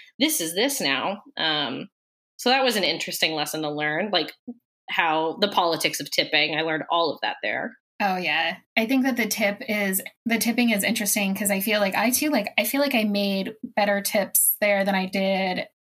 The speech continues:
Speaker 2: at my next job even. But, like,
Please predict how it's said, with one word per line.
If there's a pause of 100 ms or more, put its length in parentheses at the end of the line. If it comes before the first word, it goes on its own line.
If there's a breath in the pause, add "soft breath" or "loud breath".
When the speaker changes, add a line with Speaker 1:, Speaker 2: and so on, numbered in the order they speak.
(120)
Speaker 2:
at
my
next
job
even. (680)
But,
like,